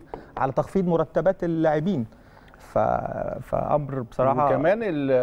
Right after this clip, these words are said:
Speaker 2: يعني، طبعا إحنا كنا بنتكلم على الدوري الإنجليزي، فجأة، آه، ظهر خبر
Speaker 1: ظهر خبر.
Speaker 2: ميسي، أكيد قلب، قلب الحلقة كلها. لكن، آه، يعني، طبعا ميسي والانتقال ميسي دلوقتي هيطلع أسئلة كتيرة جدا. ميسي، طب ميسي مش هي-، مش هيكون في برشلونة، هتبدأ نتكلم على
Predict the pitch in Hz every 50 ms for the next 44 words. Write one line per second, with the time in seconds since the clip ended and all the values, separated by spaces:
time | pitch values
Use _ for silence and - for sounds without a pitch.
0 | 127 131 131 131 139 135 - 175 180 190 175 170 156 - 165 - - 151 151 143
1 | 131 131 139 - - 180 190 175 156 139 131 147 170 175 160 147 139 135 131 139
2 | 160 175 160 160 139 - - 165 156 - 147 135 131 113 110 - 127 123 123 123
3 | 123 113 139 170 170 156 156 147 117 131 131 151 147 151 147 143 156 165 156 -
4 | 170 147 139 123 123 170 160 156 139 151 170 156 131 113 120 127 - - - -
5 | - - - 143 170 170 143 139 131 - - 160 180 160 131 - 135 147 170 175
6 | 170 156 - 147 139 131 131 127 123 127 127 131 127 127 127 127 127 127 - 117
7 | 101 - 143 156 156 147 143 170 180 - - 196 180 160 143 135 131 131 127 127
8 | 131 120 - - - - 175 190 180 180 196 185 - - - 180 156 139 139 151
9 | 180 190 - - 180 - - - - - - 143 170 185 - - 180 165 151 -
10 | 180 185 185 - - 208 190 196 175 196 185 139 113 110 110 113 123 151 165 -
11 | - 117 - - 117 117 135 160 151 - 151 156 135 - 139 139 135 120 - 123
12 | 123 - - 123 - 160 165 147 - 151 139 143 139 - - 143 156 156 143 131
13 | 113 - 170 180 156 160 156 151 143 123 - 160 160 160 165 165 151 139 147 156
14 | 160 160